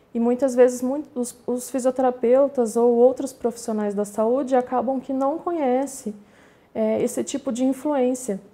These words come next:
que as emoções podem influenciar no comportamento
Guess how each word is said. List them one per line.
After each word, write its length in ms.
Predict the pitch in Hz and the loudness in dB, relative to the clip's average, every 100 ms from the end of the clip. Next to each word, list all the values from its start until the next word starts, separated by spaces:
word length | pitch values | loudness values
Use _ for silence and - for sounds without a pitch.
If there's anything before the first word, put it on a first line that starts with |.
| _ _ _ _ | _ _ _ _
que 120 | 240 | 0
as 120 | 226 | 4
emoções 600 | 233 226 226 247 254 269 | 2 2 -2 -2 -2 -2
podem 400 | - 247 269 330 | -2 -2 0 -4
influenciar 600 | 339 311 294 285 254 226 | -4 -4 -4 0 0 0
no 60 | 240 | -2
comportamento 800 | 247 247 247 247 233 233 254 | -4 -4 -2 0 -2 -2 -4